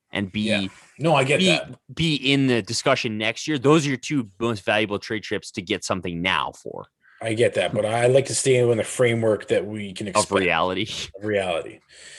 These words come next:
Speaker 2: Um, so if he, let's say he does move Monahan, I think moving Monahan would be perfect. I mean, he's injured now, so.
Speaker 1: Well,
Speaker 2: He,
Speaker 1: yeah, but I mean,
Speaker 2: he,
Speaker 1: like,
Speaker 2: he
Speaker 1: he
Speaker 2: should go to
Speaker 1: waited too
Speaker 2: Colorado,
Speaker 1: long.
Speaker 2: man. He should go to Colorado. Seriously.
Speaker 1: What's, what's Colorado gonna give you for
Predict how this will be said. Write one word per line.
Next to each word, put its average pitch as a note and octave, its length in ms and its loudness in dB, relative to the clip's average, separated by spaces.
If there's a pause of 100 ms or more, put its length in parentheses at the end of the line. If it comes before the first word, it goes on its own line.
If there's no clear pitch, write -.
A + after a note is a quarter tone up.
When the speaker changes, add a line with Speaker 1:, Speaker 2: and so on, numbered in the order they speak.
(260)
Speaker 2:
Um, F#2+ 300 -4
so A2+ 340 4
if A2+ 280 -4
he, C#3 280 0 (220)
let's D3 180 6
say E3+ 260 6
he D#3+ 240 0
does C#3 440 6
move G#2+ 240 -2
Monahan, F2 480 -6
I A2+ 100 0
think C#3+ 240 2
moving F2+ 260 -8
Monahan E2+ 280 -6
would D2 100 -10
be - 80 -20
perfect. G2 440 -8
I D#2+ 120 -6
mean, E2+ 340 -14
he's F2+ 220 -12
injured F2+ 280 -10
now, A1+ 200 -14
so. - 200 -10 (640)
Speaker 1:
Well, A3 180 6
Speaker 2:
He, A3+ 140 6
Speaker 1:
yeah, D3+ 180 4
but D3 260 -2
I F3+ 120 4
mean, F#3+ 140 2
Speaker 2:
he, F#3+ 60 0
Speaker 1:
like, F3+ 160 4
Speaker 2:
he F#3+ 140 -4
Speaker 1:
he F3 60 -2
Speaker 2:
should - 20 0
go G3 80 8
to D4+ 60 10
Speaker 1:
waited A#3 140 8
too G3 60 8
Speaker 2:
Colorado, F#3 420 8
Speaker 1:
long. A#2+ 80 2
Speaker 2:
man. A2+ 220 0
He C3+ 120 0
should - 100 -6
go E3 80 4
to C#3 60 2
Colorado. A#2 560 4 (320)
Seriously. A#2 460 -2 (340)
Speaker 1:
What's, - 180 0
what's - 0 -
Colorado D3 580 4
gonna B2 160 -2
give A2 200 -6
you A2 180 -6
for F#2+ 240 0